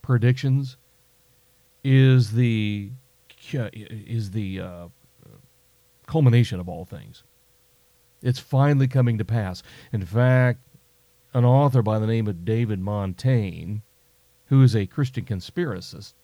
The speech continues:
uses this particular formula of mixing and matching pagan ideas with biblical ideas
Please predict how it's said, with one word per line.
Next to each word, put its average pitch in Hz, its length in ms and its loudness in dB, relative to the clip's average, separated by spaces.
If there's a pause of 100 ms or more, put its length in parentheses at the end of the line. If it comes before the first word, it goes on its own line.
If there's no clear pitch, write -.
(600)
uses 120 600 2
this 107 180 -4
particular 104 460 -8
formula 101 520 -4
of 98 180 -6 (360)
mixing 127 420 4
and 101 160 -2
matching 110 460 -2
pagan 113 340 0
ideas 98 480 -4
with 90 160 -10
biblical 110 400 -4
ideas 95 640 -6